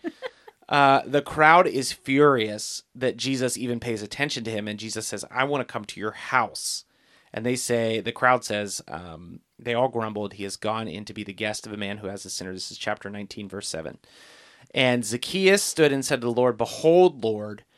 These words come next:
the half of my goods I give to the poor. And if I have defrauded anyone of anything, I restore it fourfold."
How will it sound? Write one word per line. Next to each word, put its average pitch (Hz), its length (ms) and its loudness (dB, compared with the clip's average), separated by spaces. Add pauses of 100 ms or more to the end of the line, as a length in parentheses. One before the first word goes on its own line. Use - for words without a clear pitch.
(280)
the 117 120 2
half 147 420 4
of 185 120 -4
my 190 200 4
goods 113 520 2
I 120 220 -2
give 139 580 6 (120)
to 151 500 2
the 135 140 2
poor. 131 680 6 (680)
And 151 540 6
if 123 120 -4
I 127 100 6
have 127 140 0
defrauded 147 560 4
anyone 175 340 4
of 175 60 4
anything, 123 520 4 (240)
I 127 140 4
restore 135 760 6
it 113 240 0 (180)
fourfold." 143 1500 4